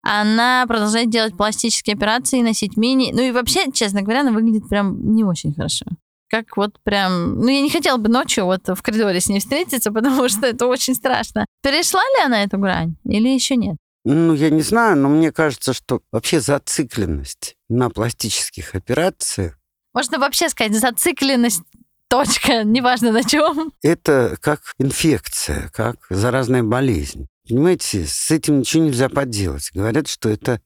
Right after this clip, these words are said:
Speaker 2: просто страсть, когда человек ложится под нож, и тут можно сказать, что значит замечательно, что есть слои общества, которым не по карману с утра до вечера резать себе лицо.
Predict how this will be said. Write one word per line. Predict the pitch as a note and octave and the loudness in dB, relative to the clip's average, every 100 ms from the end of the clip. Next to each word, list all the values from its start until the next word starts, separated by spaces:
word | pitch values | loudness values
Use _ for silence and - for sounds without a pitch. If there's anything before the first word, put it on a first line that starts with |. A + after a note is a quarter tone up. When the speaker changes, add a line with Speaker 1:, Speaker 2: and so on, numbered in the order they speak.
| _ | _
Speaker 2:
просто | - C3+ - C3+ | -2 -2 -2 -6
страсть, | - D3+ B2 E2 - - - - _ | -2 0 0 -2 -6 -8 -10 -12 _
когда | G2+ F#2+ G#2+ | -8 -6 -4
человек | - A#2+ G2+ | -2 -2 -2
ложится | G#2+ A2 G2+ - - | -2 -2 -4 -8 -6
под | A#2 A2 | -4 0
нож, | D#3 F#3 G3 - | 2 2 2 -2
и | - G#2+ A2 | -2 -2 -2
тут | - D#3+ - - _ - | -2 -2 -2 -10 _ -2
можно | B2+ A#2 A#2 G2 - | 0 2 0 -2 -4
сказать, | - - - A2 B2 | -8 -6 -4 -2 -2
что | - - G#2 | -4 -4 -2
значит | B2+ - - | -2 -2 -6
замечательно, | A2+ A#2 A2+ F#3 E3+ C#3 A2 F#2+ - | -2 -2 0 0 0 0 0 0 -4
что | - - | -8 -4
есть | A#2 A#2 | -2 -2
слои | - B2+ B2+ | 0 2 4
общества, | D3 D#3+ - A2+ G#2 | 2 2 -2 -6 -6
которым | - A2+ B2+ B2 A2 F#2 | -4 -4 -2 0 0 -2
не | A#2 A#2 | -4 -4
по | - | -2
карману | B2+ B2 C#3+ D#3+ C3+ | -2 2 2 2 0
с | - | -2
утра | - A#2 A2+ | -4 -2 0
до | A2+ | 0
вечера | B2+ C3 B2+ F2+ | 0 0 -2 -2
резать | G2+ A#2+ A2+ G2 | 0 -2 -2 -6
себе | - D#2 A2 | -8 -4 -2
лицо. | A2+ - - C#2 | -2 -6 -8 -10